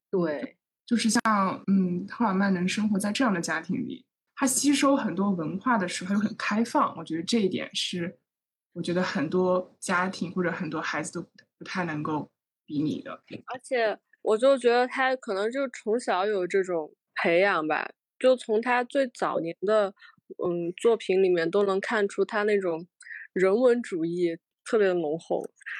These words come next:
Speaker 3: 但是他其实从他自己的那种表述，感觉他又觉得对于他的家庭来说，他应该是一个比较反叛的一个，就是跟自己的家庭可能没有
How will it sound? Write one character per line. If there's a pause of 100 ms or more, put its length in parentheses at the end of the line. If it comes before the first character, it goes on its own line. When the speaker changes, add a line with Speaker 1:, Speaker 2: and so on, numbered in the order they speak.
(340)
Speaker 3:
但
是
他
其
实
从
他
自
己
的
那
种
表
述，
感
觉 (260)
他
又
觉
得
对
于
他
的
家
庭
来
说，
他
应
该
是 (140)
一
个
比
较
反
叛
的
一
个， (160)
就
是 (720)
跟 (240)
自
己
的
家
庭
可
能
没
有